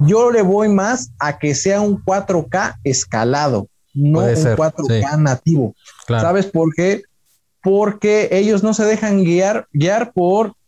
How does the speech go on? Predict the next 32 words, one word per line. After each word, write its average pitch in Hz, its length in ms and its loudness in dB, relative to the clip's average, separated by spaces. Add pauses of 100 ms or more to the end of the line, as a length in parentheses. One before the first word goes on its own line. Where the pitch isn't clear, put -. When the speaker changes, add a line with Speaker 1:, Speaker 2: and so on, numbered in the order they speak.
Speaker 1:
lo 127 320 -2
que 123 180 -4
dicen 156 320 0
las 117 200 0
demás 113 260 -2
compañías. 151 720 -2 (300)
Y 139 100 0
en 156 100 2
este 202 300 -2
caso, 180 340 -2
pues, 131 300 -6
sí 202 320 0
va 190 180 0
un, 202 320 0
un 180 200 2
paso 190 300 -2
para 127 160 0
atrás. 156 400 -2 (360)
Recordamos 143 600 -2
que, 135 280 -2 (100)
pues, 120 320 -4
esta 160 340 -2
Nintendo 156 460 0
Switch 165 400 -4 (300)
salió 127 580 0
a 123 80 0
la 110 140 -2
mitad 120 400 -2
de 185 120 0
la 131 160 0
generación 117 580 -2
pasada 143 520 0